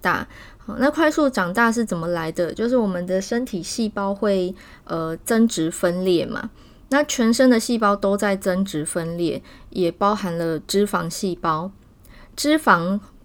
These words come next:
就是我们眼，呃，我们想象中的脂肪吼，就，就肥肉嘛吼。其实脂肪是，它是油滴储存在脂肪细胞里面，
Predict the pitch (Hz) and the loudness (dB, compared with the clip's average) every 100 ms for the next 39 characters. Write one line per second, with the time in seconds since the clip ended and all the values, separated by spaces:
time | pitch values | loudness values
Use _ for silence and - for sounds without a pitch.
0 | - 220 226 196 185 175 180 175 - - | -4 0 2 2 2 0 0 0 -2 -8
1 | - - 185 185 190 185 185 180 - 180 | -12 -6 0 2 2 2 -2 -6 -4 -2
2 | 185 311 254 233 226 196 202 208 214 170 | 0 4 4 4 2 0 0 -2 0 -2
3 | - 180 180 - 214 196 - 214 - 165 | -2 -6 -8 -6 -4 -6 -2 -2 0 -2
4 | 160 202 175 - - - 185 - - - | 0 0 0 -2 -8 -10 -12 -12 -18 -20
5 | - - - - 302 311 302 - - - | -20 -20 -10 0 2 2 -2 -8 -10 -2
6 | 311 330 214 165 196 240 233 233 - - | 0 4 2 2 0 0 0 -2 -8 -20
7 | - - - - 262 269 269 196 175 175 | -20 -20 -12 2 2 2 0 2 4 2
8 | 190 220 208 208 240 - - - 202 175 | 0 0 2 0 -2 -10 -12 -6 0 0
9 | 214 - 175 185 220 202 196 202 208 175 | 0 0 0 0 2 0 0 0 0 0
10 | 185 - 208 190 180 180 175 - 180 180 | -2 -2 -2 0 0 0 -4 -4 -2 -2